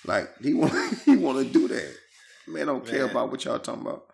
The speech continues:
Speaker 2: I had another thing that burned my boot at, but I'm gonna save it for next week, man. Let me start, uh, by saying this. Let me just hop into this 'cause I think it's an important thing, man. Last weekend, a couple of people hit us up, um, individually and was asking about some of the stories. I wanna go back and we, we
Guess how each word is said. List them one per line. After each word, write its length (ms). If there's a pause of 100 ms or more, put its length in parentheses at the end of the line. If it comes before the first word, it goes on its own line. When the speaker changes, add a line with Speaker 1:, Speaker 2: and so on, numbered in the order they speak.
(420)
Speaker 2:
I 160
had 120
another 340
thing 280
that 180
burned 260
my 120
boot 200
at, 160
but 80
I'm 100
gonna 160
save 260
it 100
for 120
next 280
week, 200
man. 160
Let 120
me 40
start, 380 (520)
uh, 420
by 200
saying 380
this. 220
Let 100
me 60
just 120
hop 220
into 160
this 180
'cause 160
I 80
think 260
it's 160
an 100
important 440
thing, 260
man. 180 (420)
Last 260
weekend, 380
a 40
couple 220
of 60
people 220
hit 160
us 160
up, 280
um, 280
individually 640
and 80
was 120
asking 280
about 200
some 140
of 60
the 80
stories. 440 (320)
I 120
wanna 260
go 140
back 240
and 100
we, 180
we 340